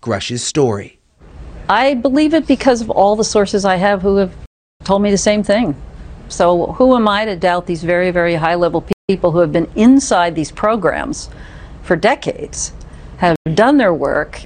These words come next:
Speaker 2: and are all telling me the same thing? I mean, I, I don't think there's some kind of conspiracy among all these people who don't know each other to make something like this up.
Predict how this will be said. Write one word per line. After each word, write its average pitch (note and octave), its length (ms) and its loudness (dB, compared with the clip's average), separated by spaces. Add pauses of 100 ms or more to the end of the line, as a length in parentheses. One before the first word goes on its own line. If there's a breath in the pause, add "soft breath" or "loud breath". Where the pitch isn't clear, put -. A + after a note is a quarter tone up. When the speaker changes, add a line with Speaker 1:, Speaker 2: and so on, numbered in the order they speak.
(160)
Speaker 2:
and F3 220 4
are F3 120 4
all F#3+ 180 4
telling F#3+ 340 0
me F#3 80 -2
the E3+ 100 0
same F3 300 2
thing? G3+ 320 2
I D#3+ 40 2
mean, D#3 400 0
I, D#3+ 240 2
I E3 60 2
don't F#3 180 -4
think F3 160 -2
there's E3+ 140 0
some - 140 -4
kind E3 180 0
of - 140 -8
conspiracy F#3 720 0
among D#3+ 240 4
all F#3+ 80 2
these F#3 140 -2
people F3 280 0
who C#3+ 60 0
don't E3 240 0
know G3 180 4
each F3 220 0
other E3+ 320 0 (500 loud breath)
to G3 80 0
make G3+ 280 0
something G3 360 -2
like F3+ 220 0
this F#3+ 260 -2
up. A#3+ 240 -2